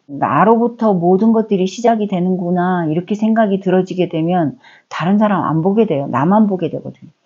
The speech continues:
기억력이 좀 없어진 거, 이거 아무런 상관이 없어요. 기억력이 없어진 거는 그거는 그때 전화를 하지 말라는 뜻이야.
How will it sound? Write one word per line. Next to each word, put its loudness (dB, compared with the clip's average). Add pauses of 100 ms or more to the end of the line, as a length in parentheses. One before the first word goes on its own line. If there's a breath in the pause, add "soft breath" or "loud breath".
(800)
기억력이 2
좀 0
없어진 -2
거, 0
이거 0
아무런 6
상관이 0
없어요. -6
기억력이 0
없어진 0
거는 2
그거는 2 (360 loud breath)
그때 0
전화를 0
하지 -2
말라는 0
뜻이야. -6